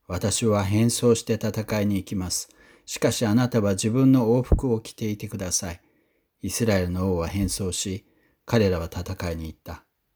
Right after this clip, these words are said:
アラムの王は自分の配下の戦車隊長たちに次のように命じた。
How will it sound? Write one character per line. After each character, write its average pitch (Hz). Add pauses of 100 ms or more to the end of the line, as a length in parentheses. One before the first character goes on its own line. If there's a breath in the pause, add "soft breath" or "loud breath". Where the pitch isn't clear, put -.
(440)
ア 117
ラ 120
ム 98
の 98
王 -
は 95
自 107
分 123
の 123
配 117
下 101
の 95
戦 110
車 110
隊 104
長 85
た 85
ち -
に 92
次 139
の 120
よ 80
う 76
に 76
命 78
じ -
た。 82